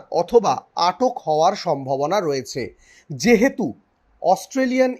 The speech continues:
এম্বাসি এই মুহূর্তে ইরানে কাজ করছে না, তাই এই ধরনের প্রতিকূলতা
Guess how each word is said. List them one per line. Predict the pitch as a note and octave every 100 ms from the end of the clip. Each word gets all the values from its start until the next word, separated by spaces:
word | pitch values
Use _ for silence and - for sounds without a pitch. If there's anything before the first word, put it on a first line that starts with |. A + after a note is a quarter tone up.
| -
এম্বাসি | G3 G3+ G#3 - G#3+ G#3 F#3
এই | A3 A#3+
মুহূর্তে | A#3+ F#3+ G#3+ F#3 B3 A3 F3+
ইরানে | F#3 F#3+ F#3 F#3 -
কাজ | D#3 D#3 -
করছে | E3+ E3 - E3 D#3+
না, | E3 - - - -
তাই | F3+ F3+ -
এই | G3+ B3
ধরনের | G3 G#3 A#3 A3+ A#3
প্রতিকূলতা | A3+ G3 G#3+ F#3+ G#3 G3+ G3